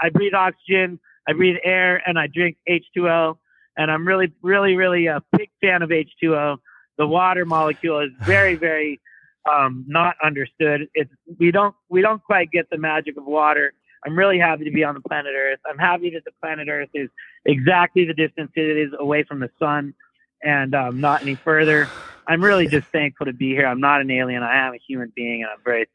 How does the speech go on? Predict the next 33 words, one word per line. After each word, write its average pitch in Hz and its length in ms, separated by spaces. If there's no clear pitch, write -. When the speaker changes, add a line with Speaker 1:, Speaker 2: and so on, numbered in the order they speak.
Speaker 1:
thankful 117 440
about 117 340
that. 98 360
<laughs> - 240
Speaker 2:
Oh, 120 240
Speaker 1:
You 98 80
know? 101 60
Speaker 2:
man. 98 420
I 123 80
love 131 200
you 127 80
so 113 240
much. 104 280
That's - 300
just 139 220
such - 320
amazing 113 520
shit. 107 320
You 127 100
know, 131 340
I 131 40
Speaker 1:
But 117 60
Speaker 2:
just 131 120
Speaker 1:
I 131 40
Speaker 2:
came 139 80
Speaker 1:
love 143 80
you 131 40
Speaker 2:
back. 156 180
Speaker 1:
too, 143 100
Josh. 123 360
Speaker 2:
I 160 100
just 180 280
came. 190 260